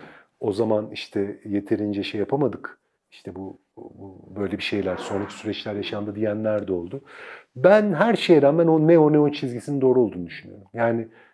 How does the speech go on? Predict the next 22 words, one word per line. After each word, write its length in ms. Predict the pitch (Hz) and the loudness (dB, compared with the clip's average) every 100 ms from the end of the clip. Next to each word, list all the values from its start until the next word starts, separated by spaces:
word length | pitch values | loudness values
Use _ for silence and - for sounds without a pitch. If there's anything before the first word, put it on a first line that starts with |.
| _ _ - | _ _ -6
nüanslar 600 | 117 135 139 135 - 147 | 2 4 4 2 0 0
olabilir. 600 | 139 139 127 123 127 - | 2 2 2 0 -2 -6
Hani 160 | - 120 | -6 -2
orada 380 | 120 120 123 113 - _ _ _ _ | -2 0 0 -2 -10 _ _ _ _
kimi 300 | - 196 165 | 2 6 8
dönemlerde 600 | 151 143 139 131 131 131 | 8 8 6 4 4 6
ağırlık 340 | 131 131 135 | 8 8 4
başka 340 | 135 123 - 131 | 2 0 -2 -2
bir 60 | |
yere 200 | 127 120 | 0 0
verilebilirdi 1040 | 120 120 127 123 117 117 117 117 101 113 123 | 0 -2 -4 -4 -2 0 0 -2 0 -6 -4
ama 220 | 127 127 | -8 -4
bence 480 | 127 117 107 120 127 _ _ _ _ 107 | -2 -2 -4 -6 -6 _ _ _ _ -14
yani 200 | 104 110 | -12 -14
ikisinin 520 | - - - 160 143 | -16 -8 0 2 2
de 40 | |
yanında 340 | 135 131 127 117 | 2 2 -2 -2
duramazdık 520 | 117 104 90 85 92 | -2 -2 -4 -8 -18
çünkü. 340 | - 87 - 95 | -18 -20 -16 -14
Yani 200 | 92 98 | -12 -12
öyle 160 | 98 | -12
bir, 160 | 101 | -12